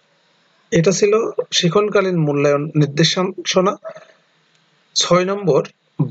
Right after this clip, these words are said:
বার্ষিক মূল্যায়নের নির্দেশনা। বার্ষিক পরীক্ষা অথবা মূল্যায়ন, আমরা যেটাকে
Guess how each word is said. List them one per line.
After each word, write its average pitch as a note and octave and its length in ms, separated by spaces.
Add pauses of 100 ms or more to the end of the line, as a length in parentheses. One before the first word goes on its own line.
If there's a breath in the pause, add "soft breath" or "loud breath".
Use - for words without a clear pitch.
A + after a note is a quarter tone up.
বার্ষিক D#3+ 540 (600)
মূল্যায়নের D3+ 540
নির্দেশনা। A#2+ 680 (200)
বার্ষিক C#3 500
পরীক্ষা G3 560 (360)
অথবা F3+ 320
মূল্যায়ন, A#2+ 460 (440)
আমরা D#3 260
যেটাকে D#3+ 440